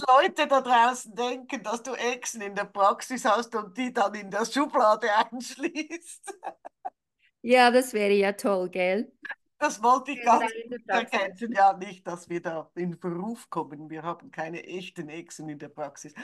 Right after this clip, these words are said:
Speaker 1: Aber das ist ein anderes Thema. Aber weißt du was, du hast jetzt grad so eine, so eine schöne Sitzung erzählt, wo du zusehen oder zuschauen konntest, wie das Kind ja eben loslässt.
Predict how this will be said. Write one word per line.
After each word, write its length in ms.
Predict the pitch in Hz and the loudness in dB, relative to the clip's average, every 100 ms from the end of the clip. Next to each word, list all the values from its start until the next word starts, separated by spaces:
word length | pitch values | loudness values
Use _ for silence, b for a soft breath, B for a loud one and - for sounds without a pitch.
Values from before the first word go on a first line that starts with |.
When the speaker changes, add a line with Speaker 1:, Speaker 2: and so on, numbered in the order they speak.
| 269 | -16
Speaker 1:
Aber 140 | 160 180 | -12 -10
das 140 | 175 | -10
ist 60 | 175 | -10
ein 100 | 151 | -10
anderes 380 | 165 180 160 - | -8 -10 -14 -14
Thema. 300 | 147 139 139 B B | -14 -14 -16 B B
Aber 140 | 180 208 | 0 0
weißt 160 | 226 | 0
du 40 | 208 | 0
was, 220 | 196 226 | 0 0
du 80 | 214 | -4
hast 160 | 202 180 | -6 -6
jetzt 140 | - | -4
grad 240 | 180 185 | -4 -4
so 180 | 214 185 b b b - | -8 -10 b b b -8
eine, 100 | 185 | -8
so 160 | 196 208 | -8 -10
eine 140 | 226 | -8
schöne 300 | 196 190 208 | -6 -6 -6
Sitzung 400 | - 233 - 233 | -10 -10 -6 -4
erzählt, 760 | 202 196 185 175 220 233 - b b b b 165 | -4 -2 0 2 0 -4 -16 b b b b -8
wo 160 | 208 | -6
du 300 | 208 233 233 _ _ _ | -2 -4 -4 _ _ _
zusehen 560 | - 240 277 247 214 214 | -4 -4 2 2 2 -2
oder 200 | 208 196 | -4 -4
zuschauen 460 | 190 247 226 208 208 | -6 0 2 2 0
konntest, 500 | 208 208 233 - 185 | -2 -2 -6 -10 -8
wie 160 | 208 | -8
das 240 | 185 185 - | -6 -6 -6
Kind 500 | 202 220 254 262 - b b _ _ _ _ _ | -2 0 0 -4 -12 b b _ _ _ _ _
ja 200 | 196 214 185 | 4 6 6
eben 320 | 214 214 180 | 2 0 2
loslässt. 840 | 170 190 277 285 220 156 - - | 4 4 4 2 0 0 -4 -12